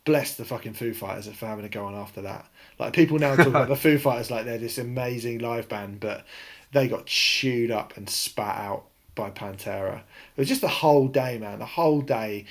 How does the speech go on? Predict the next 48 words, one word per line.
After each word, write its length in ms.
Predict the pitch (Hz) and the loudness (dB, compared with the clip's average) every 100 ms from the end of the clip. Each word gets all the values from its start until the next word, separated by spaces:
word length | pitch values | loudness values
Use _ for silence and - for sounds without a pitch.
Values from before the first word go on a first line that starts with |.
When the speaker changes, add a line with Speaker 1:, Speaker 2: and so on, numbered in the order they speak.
| - - | -16 -8
Speaker 1:
was 160 | 123 | -6
just, 180 | - 117 | -4 -6
it's 160 | 135 147 | -8 -6
one 320 | 143 170 170 | 2 4 4
of 160 | 160 135 | 2 2
the 140 | 139 | 2
great 340 | 135 131 120 | 2 0 0
days. 460 | - 107 107 107 - _ | -4 -6 -6 -10 -14 _
It's 160 | - - | -16 0
one 160 | 170 | 2
of 120 | 165 135 | 4 2
the 140 | 139 - | 0 2
all-time 800 | 151 147 147 135 127 123 120 117 | 4 4 4 0 -4 -4 -6 -6
most 260 | 117 110 - | -8 -8 -10
exciting, 720 | - - 131 123 127 123 123 - - _ _ | -8 0 0 0 -4 -8 -12 -18 -20 _ _
greatest 680 | - 127 135 135 135 123 - | -6 2 6 6 4 -2 -2
days 280 | 120 107 104 | -2 -2 -4
of 80 | 107 | -6
my 140 | 104 | -6
life. 420 | 104 98 - - _ _ _ _ _ _ _ - _ _ | -6 -6 -10 -16 _ _ _ _ _ _ _ -20 _ _
Speaker 2:
Mate, 300 | 123 123 117 | -2 0 2
I 60 | 110 | 2
mean, 180 | 120 113 - | -2 -4 -4
yeah, 320 | 110 107 107 | -2 -2 -4
I, 60 | 120 | -6
you 200 | 113 120 | -6 -4
can't 240 | 143 127 | 0 0
compete 280 | 113 107 123 | 0 -2 -2
with 100 | 110 | -2
that. 120 | 101 | -4
And 120 | 104 127 | 0 2
when 100 | 120 | 2
you 60 | |
can 160 | 123 120 | 0 -2
condense 440 | 131 120 120 113 | -4 0 -2 -2
it 80 | 110 | -4
all 120 | 110 | -4
into, 180 | 104 - | -6 -4
like, 220 | 101 87 | -4 -2
one 200 | 104 101 | -4 -4
day 200 | 101 98 | -4 -4
as 160 | 101 107 | -6 -6
well, 360 | 98 80 98 - | -6 -6 -10 -14
I 60 | - | -12
think 180 | 104 | -10
it's 180 | 76 - | -8 -10
a 40 | - | -8
different 640 | - 110 - 95 90 | -6 -8 -6 -8 -8